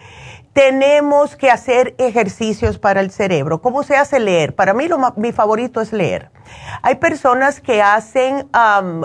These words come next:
eh, algunos crucigramas, hacen sudoku, etcétera, y esto les ayuda a, em, ejercitar el cerebro. Hay otro ejercicio que es importante y es el contar hacia atrás, comenzando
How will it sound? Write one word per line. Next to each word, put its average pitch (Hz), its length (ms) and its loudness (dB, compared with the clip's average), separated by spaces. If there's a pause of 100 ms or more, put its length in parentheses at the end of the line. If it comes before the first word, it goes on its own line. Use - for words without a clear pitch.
eh, - 180 -4
algunos 220 540 -2
crucigramas, 226 960 -2
hacen 214 320 -2
sudoku, 185 800 -2 (300)
etcétera, 240 840 0
y 233 140 -2
esto 226 440 -2
les 196 360 -2
ayuda 165 600 -2 (420)
a, 202 380 6 (200)
em, 202 520 -2
ejercitar 214 1080 -2
el 151 140 -6
cerebro. 226 520 -4 (640)
Hay 220 380 2
otro 185 340 2
ejercicio 240 800 -2
que 208 120 0
es 180 120 -4
importante 226 1120 -2
y 208 140 -2
es 208 160 -2
el 233 160 -2
contar 208 480 0
hacia 233 400 -2
atrás, 247 420 2
comenzando 175 1000 -2